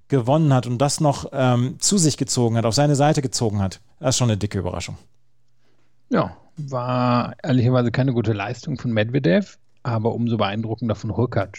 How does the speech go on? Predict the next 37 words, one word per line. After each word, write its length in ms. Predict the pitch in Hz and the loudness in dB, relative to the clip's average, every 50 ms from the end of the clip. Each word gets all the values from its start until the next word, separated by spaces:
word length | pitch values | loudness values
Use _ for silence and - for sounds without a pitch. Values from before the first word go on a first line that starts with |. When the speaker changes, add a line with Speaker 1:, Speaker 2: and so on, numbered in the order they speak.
| - - _ - - | -20 -20 _ -14 -10
Speaker 2:
der 460 | 107 107 110 110 107 107 107 107 - - _ _ - - - _ _ _ _ _ _ _ _ - | -10 -8 -6 -6 -6 -6 -8 -8 -10 -14 _ _ -20 -20 -20 _ _ _ _ _ _ _ _ 0
ihm, 240 | 123 110 104 104 | 0 2 2 2
du 80 | 104 104 | 2 2
sagst, 320 | 113 110 110 - - - | 2 2 0 0 -6 -8
konsequent 500 | - - 147 151 156 156 135 - 151 147 | -2 0 2 2 2 2 2 2 0 0
das 120 | 131 - - | 0 -2 0
Netz 220 | 135 143 139 - | 0 0 0 -2
angegriffen 580 | - 139 147 151 139 - 131 147 - - 139 120 | -6 -4 -4 -4 -4 -2 -2 -4 -2 -2 -2 0
hat. 180 | 135 143 - | 0 0 0
Ich 120 | - - - | -4 -16 -16
glaub, 200 | - - - - | -16 -16 -16 -14
am 140 | - - 104 | -12 -8 -8
Ende 200 | 101 101 104 101 | -4 -4 -2 -2
waren's 220 | 101 98 104 - | -2 -4 -4 -4
fast 220 | - 110 - - - - | -6 -6 -6 -6 -18 -16
achtzig 380 | - - - - - 131 120 117 | -8 -8 -8 -4 -2 -2 0 2
Netzangriffe 720 | 113 113 113 - 131 127 120 127 143 - 156 156 151 147 - _ - | 2 0 2 0 0 0 2 0 0 2 0 0 0 -2 -6 _ -12
über 160 | 135 127 123 | -6 -6 -4
die 280 | 113 117 117 117 117 113 | -2 0 0 0 -2 -4
fünf 280 | - - 131 123 - - | -2 0 0 0 0 0
Sätze, 420 | - 117 117 - - 143 135 139 | -4 -6 -4 -2 0 0 0 2
davon 560 | 131 117 110 92 - 123 117 107 107 107 104 - | 2 2 0 0 0 0 0 0 0 -2 -4 -6
gefühlt 480 | - 107 - - 127 123 127 127 110 120 | -8 -8 -6 0 2 4 4 4 4 2
irgendwie 260 | 123 107 110 117 113 | 0 2 2 2 2
die 120 | 113 110 | 2 2
Hälfte 400 | 95 104 120 117 - - 107 98 | 2 2 2 0 0 -2 -4 0
heute. 380 | 107 113 120 117 - 143 139 135 - - - - - - - - - _ - | 0 0 0 0 0 0 0 -2 -4 -12 -20 -20 -20 -20 -20 -20 -20 _ -16
Er 140 | - 131 - | -12 -10 -10
hat 100 | - - | -6 -2
Medvedev 460 | 120 117 113 123 117 117 117 - - | 0 0 0 0 0 0 0 -2 -2
nicht 140 | 123 110 - | -6 -6 -4
viel 160 | - 131 113 | -6 -8 -8
Zeit 300 | - - 120 120 117 - | -2 0 0 0 0 0
gegeben, 640 | - 147 131 120 127 131 131 123 131 131 131 131 131 | -2 -2 0 2 2 2 4 2 2 2 2 2 2
seine 440 | 113 117 117 107 110 113 110 107 107 | 2 0 0 2 2 4 2 2 2
Ballwechsel 640 | 107 - 110 107 117 117 113 117 - - - 113 113 | 0 0 0 0 0 0 0 -2 -2 -2 -4 -2 0
aufzubauen, 840 | 101 110 - - - 123 113 117 117 127 135 139 139 139 135 120 | 0 -2 -2 -2 -6 -2 0 2 2 4 4 2 2 0 -2 -4